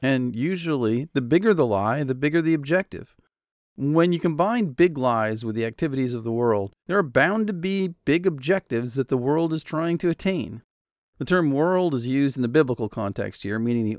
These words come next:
organized, social, political, commercial, and military system that's designed to advance the agenda of Satan. If you don't believe in Satan, well, maybe you will by the end of this episode. But if not,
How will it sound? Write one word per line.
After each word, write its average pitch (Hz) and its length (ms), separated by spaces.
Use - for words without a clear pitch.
organized, 156 680
social, 151 560
political, 135 680
commercial, 151 540
and 117 120
military 139 540
system 104 500
that's 113 200
designed 131 460
to 123 100
advance 120 400
the 120 100
agenda 113 380
of 98 100
Satan. - 360
If 180 100
you 240 80
don't 320 160
believe 226 340
in 135 120
Satan, 110 480
well, 247 260
maybe 196 280
you 185 160
will 214 220
by 113 180
the 120 100
end 127 100
of 131 60
this 135 160
episode. - 440
But 277 100
if 285 160
not, 127 280